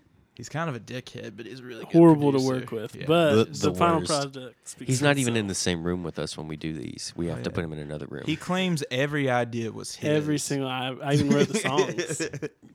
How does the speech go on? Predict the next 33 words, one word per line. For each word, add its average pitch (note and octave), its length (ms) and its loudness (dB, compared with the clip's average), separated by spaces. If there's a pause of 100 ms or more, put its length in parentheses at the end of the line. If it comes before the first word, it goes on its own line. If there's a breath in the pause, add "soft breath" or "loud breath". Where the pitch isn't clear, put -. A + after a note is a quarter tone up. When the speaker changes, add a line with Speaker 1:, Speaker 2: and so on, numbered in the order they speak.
Speaker 3:
So E2 640 -4 (100)
there's G2 160 -8
been G2+ 140 -2
a F#2+ 40 -2
legal F2+ 300 -4
battle. E2 380 -8
Glad G#2 240 0
you G2+ 60 -4
guys F#2+ 200 0
are F2 80 -4
over F2+ 160 -8
that. - 300 -10 (280)
Speaker 1:
Yeah. A2+ 240 -12
Speaker 2:
Yeah, A#2+ 260 -6
we're E3+ 160 0
moving A2 340 -6
past - 320 -20
it G#2 120 -20 (440 soft breath)
for E3+ 120 -8
the D3+ 80 -6
project's A#2 540 -10
sake. F#2 300 -18
Speaker 1:
Yeah. F2 380 -12 (1080)
Gotta - 160 -10
get - 160 -20
it - 80 -20
out - 960 -18
there. - 60 -
<laughs> - 140 -16 (640 soft breath)
Speaker 2:
So E3+ 300 -2
when, G#3 640 -2 (120)
what's, F#3 300 -6
like, F3+ 460 -4